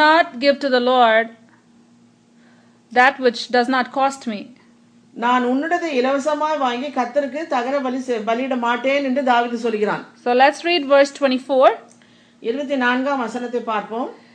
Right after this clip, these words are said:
Speaker 1: And King David said to Ornan, "Nay, but I will verily buy it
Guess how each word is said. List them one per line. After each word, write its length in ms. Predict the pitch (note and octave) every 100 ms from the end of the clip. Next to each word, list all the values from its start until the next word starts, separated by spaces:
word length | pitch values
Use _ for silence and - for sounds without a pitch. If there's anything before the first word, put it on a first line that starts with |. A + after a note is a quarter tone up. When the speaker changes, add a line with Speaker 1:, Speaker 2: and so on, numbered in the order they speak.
| _ - _
Speaker 1:
And 160 | B3 B3+
King 180 | G4+ A#4
David 320 | F4 E4 D#4+ -
said 160 | C4+
to 100 | C4
Ornan, 460 | B3+ C4+ C#4+ B3 A#3+ C#4 - _ _ _ _ _ _
"Nay, 300 | C4 D4+ D4 C4+ D#4+ - _ _ _ _ -
but 100 | C4
I 220 | C4+ D4
will 200 | G4 D#4 A#3+
verily 340 | C#4 D#4 D#4+
buy 280 | A3+ B3 B3+
it 180 | C4